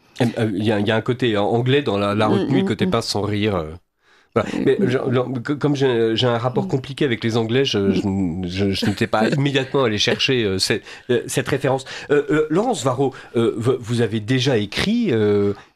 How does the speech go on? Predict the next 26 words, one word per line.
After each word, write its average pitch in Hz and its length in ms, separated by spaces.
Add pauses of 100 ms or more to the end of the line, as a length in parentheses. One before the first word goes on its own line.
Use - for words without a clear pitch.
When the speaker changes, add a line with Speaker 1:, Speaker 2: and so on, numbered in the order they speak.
Speaker 1:
mais, 123 240
euh, 107 300
vo-, 113 240
votre 113 340
œuvre, 110 220
euh, 90 340
votre 107 260
œuvre 135 80
de 117 80
romancière 113 580
est 101 140
pour 113 200
le 110 60
moment 117 420
un 104 80
peu 113 160
mince, 131 560
si 104 220
j'ose 107 180
dire, 117 220
puisque, - 260
euh, 101 360 (760)
c'est - 280
votre 98 200
premier 107 240
roman. 127 340